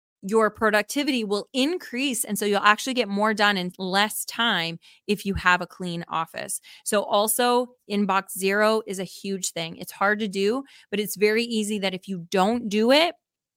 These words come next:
then it'll turn into a hundred emails that are just sitting in your inbox that you're, "I'll get to one day," and it's overwhelming. And all of that sensory is just, it's hard for you. So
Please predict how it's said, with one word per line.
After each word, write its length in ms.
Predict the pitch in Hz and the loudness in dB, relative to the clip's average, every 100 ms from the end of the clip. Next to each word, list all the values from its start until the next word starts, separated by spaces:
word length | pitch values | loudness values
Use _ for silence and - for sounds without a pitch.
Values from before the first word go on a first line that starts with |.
| _ _ _ - - | _ _ _ -20 -4
then 180 | 202 196 | 2 4
it'll 240 | 196 185 | 2 0
turn 260 | 190 214 202 | -2 -2 0
into 680 | 202 202 202 - 196 180 175 - - | 0 0 0 2 2 2 -2 -10 -8
a 80 | 196 | -6
hundred 420 | 175 196 196 180 | -2 0 2 0
emails 540 | 175 170 160 - - - _ _ - | -2 -4 -4 -4 -6 -8 _ _ 0
that 120 | 180 | 0
are 60 | |
just 180 | 175 175 | 0 -2
sitting 240 | 185 175 175 | -2 -2 -2
in 80 | |
your 140 | 165 165 | -4 -4
inbox 600 | 160 160 - - - - _ | -6 -4 -6 -6 -14 -14 _
that 120 | 185 180 | 0 2
you're, 300 | 180 160 - _ - | 2 0 -4 _ -2
"I'll 120 | 160 | -2
get 200 | 170 165 - | -2 -6 -6
to 200 | 185 185 | -6 -4
one 260 | 175 165 | -2 -2
day," 360 | 151 156 247 302 - - _ | 0 2 0 -2 -12 -20 _
and 200 | 196 190 | 0 2
it's 180 | 180 185 | 0 0
overwhelming. 600 | 185 170 165 160 156 151 - | 0 2 2 0 0 -6 -4
And 180 | 175 - | -6 0
all 260 | 175 175 190 | 4 4 4
of 100 | 190 | 4
that 180 | 175 | 2
sensory 480 | - 180 190 226 247 | 2 -2 -2 -2 -2
is 180 | 214 185 | -2 -4
just, 240 | 180 - - | -4 -6 -8
it's 180 | 175 | -10
hard 300 | - 175 175 | -2 0 0
for 120 | - 165 | -4 -10
you. 220 | 127 - | -8 -8
So 400 | - 196 180 | -2 2 2